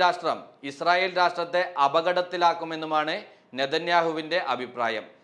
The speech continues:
നെതന്യാഹുവിനെ പിന്തുണച്ച് ഇസ്രായേൽ നെസറ്റും രംഗത്തെത്തിയിരുന്നു. എന്നാൽ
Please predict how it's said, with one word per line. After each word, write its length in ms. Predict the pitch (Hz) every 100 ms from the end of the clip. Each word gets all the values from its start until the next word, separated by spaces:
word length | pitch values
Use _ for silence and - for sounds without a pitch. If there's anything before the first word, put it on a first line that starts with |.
| _ 123
നെതന്യാഹുവിനെ 680 | 127 147 165 170 165 170 170 170
പിന്തുണച്ച് 540 | 156 156 165 165 156 107 - _ - 139
ഇസ്രായേൽ 460 | - 170 175 180 170
നെസറ്റും 420 | 156 156 165 180 180 139
രംഗത്തെത്തിയിരുന്നു. 760 | 135 131 131 117 117 110 101 95 - 123
എന്നാൽ 240 | 135 170